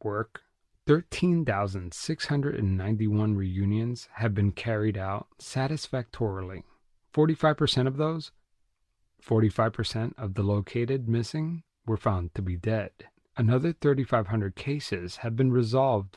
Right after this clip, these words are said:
for adoptees born in Colombia or in Latin American countries and have taken especially to the United States and Europe.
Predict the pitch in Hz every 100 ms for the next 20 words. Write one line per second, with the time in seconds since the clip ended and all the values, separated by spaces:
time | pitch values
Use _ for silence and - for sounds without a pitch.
0 | _ 120 110 92 98 95 - 170 151 104
1 | 98 - 104 101 104 98 127 151 170 185
2 | - _ _ 120 107 98 110 98 98 101
3 | 92 101 - 156 151 107 - - 117 110
4 | - - 175 165 98 101 - 123 143 139
5 | 139 110 107 98 98 95 - 110 95 -
6 | 98 110 139 95